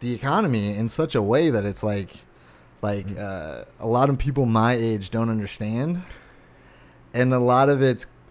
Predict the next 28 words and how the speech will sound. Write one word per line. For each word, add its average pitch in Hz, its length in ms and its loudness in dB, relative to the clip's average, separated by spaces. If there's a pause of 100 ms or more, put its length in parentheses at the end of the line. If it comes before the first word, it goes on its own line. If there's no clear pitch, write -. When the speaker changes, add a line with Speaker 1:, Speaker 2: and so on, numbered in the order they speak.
(240)
Speaker 1:
in 120 160 0
my 113 200 0
opinion, 113 540 0
it's 104 160 -10
just 127 140 -8
circling 117 380 -2
back 95 220 -6
around 95 260 -6
to 95 40 -8
happen 92 280 -8
again. 90 500 -10 (180)
Speaker 2:
Yeah, 110 280 0
more 95 160 0
than 73 100 -6
likely. 69 320 -10 (180)
Speaker 1:
Yeah. 117 400 0 (200)
Speaker 2:
Yeah. - 200 -12 (140)
It's, 107 380 0
I - 40 -6
mean, 107 340 0 (1800)
you 98 120 -12
know, 82 200 -8
things, 131 420 -2
there, 113 160 2
there's 120 260 -2
never 151 180 4
anything 90 320 0
new. 67 180 -14